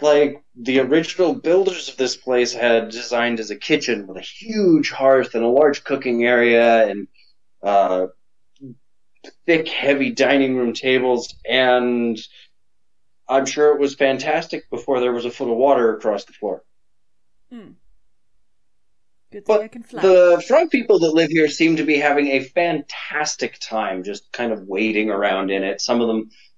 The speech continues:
Speaker 1: aren't even walking when they go places. They're just laying on their back and just kind of propelling themselves around lazily.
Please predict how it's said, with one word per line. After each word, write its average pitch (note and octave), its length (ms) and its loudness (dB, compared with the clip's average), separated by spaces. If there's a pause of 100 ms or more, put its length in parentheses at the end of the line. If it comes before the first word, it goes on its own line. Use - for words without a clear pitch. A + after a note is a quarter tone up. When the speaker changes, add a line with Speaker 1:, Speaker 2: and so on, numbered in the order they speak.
(140)
Speaker 1:
aren't B2 180 0
even A2+ 300 -2
walking A2 480 2
when A2 140 2
they G2+ 120 -2
go G#2+ 220 4
places. G#2 420 0
They're G2 140 -4
just G2 160 -8
laying G2+ 320 -2
on G2 100 -6
their F#2 120 -4
back G2 340 -2
and F#2+ 80 -8
just F#2 160 -12
kind F#2 120 -4
of F2+ 80 -12
propelling G2 480 -4
themselves F#2 460 -2
around F#2 340 -2
lazily. F2+ 580 -2